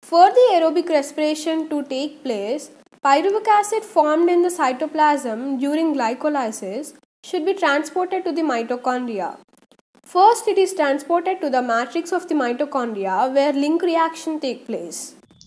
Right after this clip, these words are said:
Now, coming to the link reaction, it is also called as intermediate reaction. Here,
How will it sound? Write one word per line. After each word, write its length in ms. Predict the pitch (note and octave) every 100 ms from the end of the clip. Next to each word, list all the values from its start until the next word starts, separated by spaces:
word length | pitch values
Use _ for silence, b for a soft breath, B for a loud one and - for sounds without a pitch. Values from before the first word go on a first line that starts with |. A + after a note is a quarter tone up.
| - -
Now, 460 | B3+ B3 B3 C#4 C4+
coming 380 | B3 A#3+ D4 D#4+
to 120 | E4+
the 140 | F4+
link 360 | D4+ C4 D4 D4
reaction, 640 | C4 A3+ A3 - A3 G#3 B3
it 120 | B3+
is 140 | B3+
also 380 | B3+ C4 C4+ E4+
called 360 | E4+ C4 A#3 G#3+
as 320 | G3+ G#3+ -
intermediate 720 | B3+ C4 C#4 C#4 C#4 C#4 C#4
reaction. 680 | B3+ A3+ G#3 - - F#3 F#3 -
Here, 420 | D#4+ D#4+ B3